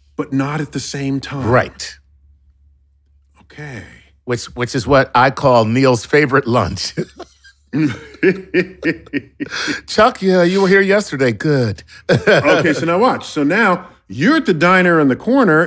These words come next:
Speaker 1: and I'm at, well, this works with Starbucks. You're in that Starbucks. I'm in a different Starbucks.
Speaker 2: Okay.
Speaker 1: We're at the same time,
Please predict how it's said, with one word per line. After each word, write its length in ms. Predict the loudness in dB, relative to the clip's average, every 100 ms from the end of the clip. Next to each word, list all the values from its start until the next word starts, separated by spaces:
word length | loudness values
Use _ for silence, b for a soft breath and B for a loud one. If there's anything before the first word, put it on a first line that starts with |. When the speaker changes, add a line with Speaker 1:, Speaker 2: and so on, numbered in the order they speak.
| 0
Speaker 1:
and 140 | 2
I'm 180 | 4 4
at, 340 | 2 -4 -20 _ -4
well, 100 | -2
this 200 | 0 2
works 180 | 2 0
with 140 | -4
Starbucks. 380 | 0 0 0 -6 b b
You're 160 | 2 4
in 80 | 4
that 180 | 2 0
Starbucks. 600 | 0 2 4 2 0 -8 -2
I'm 240 | 0 2
in 140 | 2
a 80 | 0
different 500 | -2 -2 -2 0 -2
Starbucks. 540 | -2 -2 -2 0 0 0
Speaker 2:
Okay. 300 | 0 -2 -2 -10 -16 _ _ _ _ _ _ _ _ _ _ _ _ _ _ _
Speaker 1:
We're 260 | -2 0 2
at 160 | 0
the 80 | -2
same 600 | -4 -6 -2 0 2 0
time, 640 | 0 0 0 0 2 0